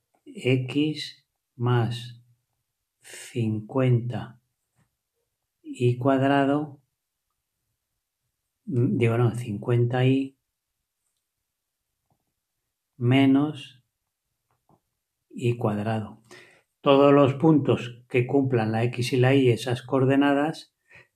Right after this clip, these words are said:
pues serán puntos donde la fricción vale seiscientos setenta y cinco.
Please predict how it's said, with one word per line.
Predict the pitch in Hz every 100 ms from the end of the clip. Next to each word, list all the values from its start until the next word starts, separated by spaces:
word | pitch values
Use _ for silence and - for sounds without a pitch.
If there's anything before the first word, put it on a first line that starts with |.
| _
pues | - 127 127 127
serán | 131 120 123 135 123
puntos | 127 127 135 139
donde | 139 127 113
la | 110 107
fricción | - 110 - 123 120
vale | 120 123 131
seiscientos | 123 113 101 120 110 123
setenta | 123 123 110 107 107
y | -
cinco. | - 104 101 -